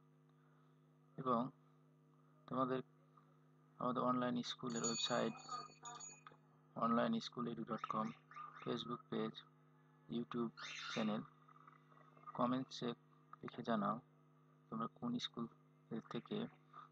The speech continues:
ভিডিও টিউটোরিয়ালগুলো দেখছো, এবং তোমার বন্ধুদের মাঝে অনলাইন স্কুলের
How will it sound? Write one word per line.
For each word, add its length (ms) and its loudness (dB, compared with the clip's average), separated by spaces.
ভিডিও 200 2
টিউটোরিয়ালগুলো 680 0
দেখছো, 440 -4
এবং 320 2
তোমার 220 2
বন্ধুদের 400 0
মাঝে 340 0
অনলাইন 440 4
স্কুলের 420 0